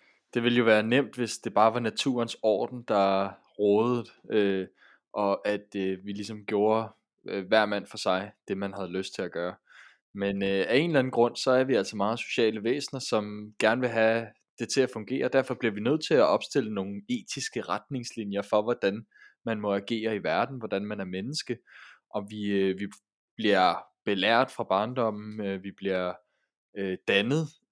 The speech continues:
i nogle forskellige normer, i forskellige kulturer, og der vil være meget variation, og derfor så kan man også være meget uenig på de her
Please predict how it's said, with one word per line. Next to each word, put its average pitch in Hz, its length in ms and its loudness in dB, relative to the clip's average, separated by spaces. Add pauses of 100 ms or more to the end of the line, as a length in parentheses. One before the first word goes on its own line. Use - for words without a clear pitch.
i 113 320 -6
nogle 107 180 -8
forskellige 113 460 -4
normer, 131 460 0
i 117 120 -8
forskellige 110 400 -6
kulturer, 147 560 -8 (420)
og 113 100 4
der 120 80 4
vil 117 140 -2
være 107 180 6
meget 123 280 6
variation, 135 580 2
og 120 100 -2
derfor 127 220 2
så 127 120 -2
kan 127 120 -4
man 117 120 -2
også 120 180 0
være 117 100 0
meget 107 240 2
uenig 151 480 2
på 117 60 -4
de 107 120 -8
her 104 160 -2